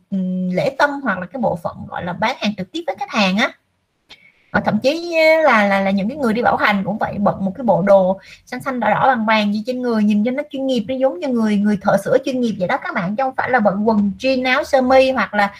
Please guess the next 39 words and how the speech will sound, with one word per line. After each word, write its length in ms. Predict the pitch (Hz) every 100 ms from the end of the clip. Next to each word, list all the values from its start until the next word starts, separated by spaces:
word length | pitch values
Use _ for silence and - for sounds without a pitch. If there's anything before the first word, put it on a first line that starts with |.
| - - - -
là 140 | 208
bận 240 | 202 180 202
một 80 | 208
cái 100 | 277
quần 200 | 247 202
jean 240 | 240 247 247
rách 140 | 294 -
rưới 200 | 254 339
hoặc 100 | 330
bận 280 | 208 196 220
một 200 | 220 202 220
cái 60 | 247
quần 200 | 214 196
tà 80 |
lõn 340 | 185 156 175 370
đi 80 | 277
tới 340 | 254 262 427 381
hả, 160 | 240 269
thì 140 | 254 208
tự 100 | 185
dưng 160 | 233
khách 180 | - -
hàng 80 | 208
cảm 100 | 208 170
thấy 60 |
không 80 | 330
có 60 | 311
tin 160 | 254
tưởng 240 | 226 202 285
được 180 | 233 208
đó, 80 |
đúng 160 | 294 330
không? 140 | 320 311 _ _ _ _ _ _ _ _ _ - - - - -
Rồi 180 | - 240 226
các 160 | 370
nguyên 380 | 392 339 330 330
nhiên 240 | 330 320
vật 260 | 262 - -
liệu, 440 | 226 185 202 -